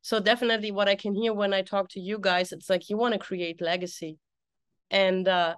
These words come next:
you will not, you will not stop. Even though we obviously grow older, you're not gonna stop. I feel like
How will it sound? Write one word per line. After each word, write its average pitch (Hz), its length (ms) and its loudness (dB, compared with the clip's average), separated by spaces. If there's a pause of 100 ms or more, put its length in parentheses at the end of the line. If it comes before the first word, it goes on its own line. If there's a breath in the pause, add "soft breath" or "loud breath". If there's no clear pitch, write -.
you 214 180 -2
will 208 120 4
not, 233 280 4 (200)
you 214 60 -4
will 208 100 -2
not 240 180 -2
stop. 214 340 0 (220)
Even 233 280 -4
though 240 360 2 (300)
we 196 160 -8 (160)
obviously 208 400 -4
grow 196 300 4
older, 190 320 4
you're 180 240 -2
not 190 180 0
gonna 226 180 -2
stop. 233 240 -2
I - 80 -4
feel 208 200 -4
like 208 220 2